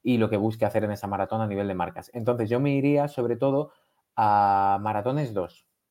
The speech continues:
Dos también por temporada. O sea, por temporada digo por cómo está estructurada.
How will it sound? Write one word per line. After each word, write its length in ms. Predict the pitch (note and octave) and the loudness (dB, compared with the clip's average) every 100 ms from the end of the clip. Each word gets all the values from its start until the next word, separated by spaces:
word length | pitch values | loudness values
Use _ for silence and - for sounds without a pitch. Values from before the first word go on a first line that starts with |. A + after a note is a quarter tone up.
| _ _ _ | _ _ _
Dos 340 | A2+ A#2+ D3+ - | -4 0 0 -2
también 280 | A#2 C3 | -4 -2
por 160 | C3+ A#2+ | -2 -4
temporada. 560 | G#2+ G2+ F2+ E2+ - _ - | -4 -6 -6 -8 -12 _ -18
O 100 | A2+ | -6
sea, 260 | A2+ G#2 | -2 -2
por 120 | - A2 | -2 -4
temporada 440 | A2 A2 A2+ C3+ | -2 0 2 4
digo 240 | C3+ C#3 C#3+ | 2 0 -2
por 140 | A2 | -4
cómo 140 | A#2 A#2 | -6 -6
está 140 | A#2 | -8
estructurada. 720 | A2+ A#2 A2 G2+ F#2+ E2 - | -8 -10 -10 -6 -4 -6 -12